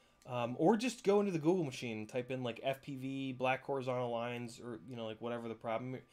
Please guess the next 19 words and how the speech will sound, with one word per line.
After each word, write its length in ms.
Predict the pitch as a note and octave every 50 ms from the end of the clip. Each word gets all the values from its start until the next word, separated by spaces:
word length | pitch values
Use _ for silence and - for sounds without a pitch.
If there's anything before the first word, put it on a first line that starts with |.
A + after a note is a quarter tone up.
| - - - - _ _ _
It'll, 480 | - C3+ C#3 C#3 C#3 C#3 C3+ B2+ - - -
it'll, 420 | D3 C#3 C3+ C3+ C3+ C#3 C3 - A#2
um, 460 | A#2+ A#2+ A2+ A2+ A2+ A2+ A2 G#2+ G#2+ - _ _ _ _ _ _ _ _ - - - _ _ _ _ _ _ _ _ _ _ _ _
it'll 280 | - C#3 C3+ C3+ C3 B2+ -
pull 440 | - - - D#3+ D#3 D3+ D3+ C#3+
from, 680 | C3 - - - D3 C#3 C3+ C3+ C3 C3 B2+ B2+ B2+ B2 B2 - - - _ _ _ _ _ _ _ - - - - _ _ _ _ _ _ _ _ _ _ _ _ _ _ _ _ _ _ _ -
uh, 720 | A2+ B2+ B2 B2 A#2 A#2 A2+ A2+ A2 A2 A2 A2 G#2+ G#2+
oh, 20 | G#2+ - - - - _ _ _ _ _ _ _ _ _ _ _ _ _ _ _ _ _ - - - - - G2 - -
for 60 | - -
Christ's 300 | - - G2 - - -
sake, 160 | - F#2+ - -
what's 200 | B2 B2+ - -
the 80 | C#3
name 240 | C3+ C3 B2+ B2+ B2
of 80 | A#2+ A2+
the, 320 | A#2 A2+ A2+ A2 A2 A2
uh, 260 | G#2+ G#2+ G#2 G2+ G2+ F#2+ -
the 80 | G#2+
forum? 480 | - - - A#2 A2+ A2+ A2 G2+ G#2